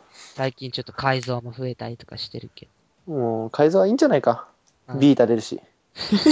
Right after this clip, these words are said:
Speaker 1: <laughs> ね、ロイさん酷評してるビータの、まあ、おじいちゃんっていう位置なのかな。ピーエスピー五が二千九年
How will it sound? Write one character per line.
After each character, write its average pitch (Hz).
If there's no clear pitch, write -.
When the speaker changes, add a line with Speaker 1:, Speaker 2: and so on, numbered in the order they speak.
Speaker 1:
<laughs> -
ね、 185
ロ 208
イ -
さ 160
ん 143
酷 156
評 170
し -
て 175
る 143
ビ 190
ー -
タ 156
の、 190
ま 131
あ、 117
お 131
じ 160
い 175
ち 202
ゃ 175
ん 139
っ -
て -
い 110
う -
位 127
置 120
な 110
の 110
か 117
な。 117
ピ -
ー 208
エ 208
ス -
ピ 202
ー -
五 190
が 127
二 143
千 202
九 233
年 135